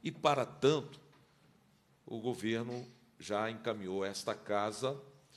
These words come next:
não é, um, um novo plano da, da estruturação da máquina estatal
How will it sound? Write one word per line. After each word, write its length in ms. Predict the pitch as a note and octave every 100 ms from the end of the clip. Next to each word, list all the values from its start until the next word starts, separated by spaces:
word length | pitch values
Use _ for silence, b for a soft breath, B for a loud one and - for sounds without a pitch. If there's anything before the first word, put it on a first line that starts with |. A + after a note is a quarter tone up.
| B B B _
não 140 | F#2 F#2
é, 200 | G#2 A2+ -
um, 320 | A2 G#2+ G#2 G#2
um 440 | A2 G2+ G2 G2 G2
novo 440 | A2 B2+ D3 B2+
plano 540 | A#2 - G#2 A#2+ B2+ A2
da, 220 | F#2 F#2 G2 F#2+ - G2+ - -
da 300 | - F#2 F#2
estruturação 920 | G2 - A2+ A2 G2 F2+ - F#2+ F#2 E2 B B B B B _ _ -
da 360 | F#2+ F#2 F2+ -
máquina 600 | G2+ G2+ A2 A2+ G#2 F2
estatal 920 | E2 - G#2+ - A2 A2 B2+ - -